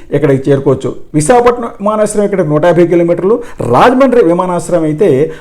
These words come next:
అరవై కిలోమీటర్ల దూరంలో ఉంది. ఆ విధంగా ఇక్కడికి చేరుకోవచ్చు.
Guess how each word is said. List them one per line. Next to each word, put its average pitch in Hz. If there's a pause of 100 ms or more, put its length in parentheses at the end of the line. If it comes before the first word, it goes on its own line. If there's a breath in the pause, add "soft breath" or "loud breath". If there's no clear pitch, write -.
అరవై 147
కిలోమీటర్ల 156
దూరంలో 135 (180 loud breath)
ఉంది. 123 (100)
ఆ 151
విధంగా 170
ఇక్కడికి 196
చేరుకోవచ్చు. 147